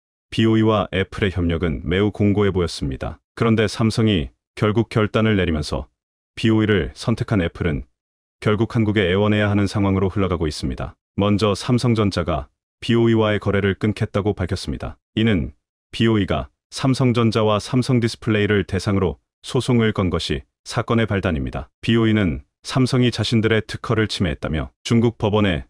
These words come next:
제소하는 말도 안 되는 행동을 보였습니다. 삼성 관계자들은 기술 도둑은 우리가 아니라 비오이라며 격분한 것으로 전해집니다. 참다 못한 삼성전자는 자사 공급망에서 비오이를 제외하기로 가닥을 잡았습니다.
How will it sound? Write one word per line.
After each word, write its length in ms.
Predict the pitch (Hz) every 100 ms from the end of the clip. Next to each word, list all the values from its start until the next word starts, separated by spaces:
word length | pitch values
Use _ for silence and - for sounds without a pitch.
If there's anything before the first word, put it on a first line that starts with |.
| _
제소하는 440 | - 107 113 107
말도 320 | 107 101 101
안 140 | 92 95
되는 300 | 98 92 82
행동을 380 | 104 101 101 95
보였습니다. 560 | 92 87 - 62 - - -
삼성 400 | 131 123 131 120
관계자들은 720 | 107 101 90 87 87 69 62 _ _ _ _
기술 420 | - 110 107 120 110
도둑은 440 | 101 95 90 65 -
우리가 260 | 92 98 98
아니라 380 | 87 80 65 - _ _ _ _ _ _
비오이라며 640 | - 110 110 101 92 71 - _ _ _
격분한 540 | - 98 - 98 92
것으로 320 | 90 - 95
전해집니다. 600 | 90 92 87 73 65 85 - _
참다 260 | - 127 127
못한 280 | 120 123
삼성전자는 800 | 113 117 113 107 95 90 87 71 - _ _
자사 300 | - 104 117
공급망에서 800 | 110 104 101 95 90 85 78 69 _ _ _ _
비오이를 540 | - 107 107 104 80
제외하기로 500 | - 113 110 107 110
가닥을 320 | 107 98 92 95
잡았습니다. 640 | 87 85 - 73 - -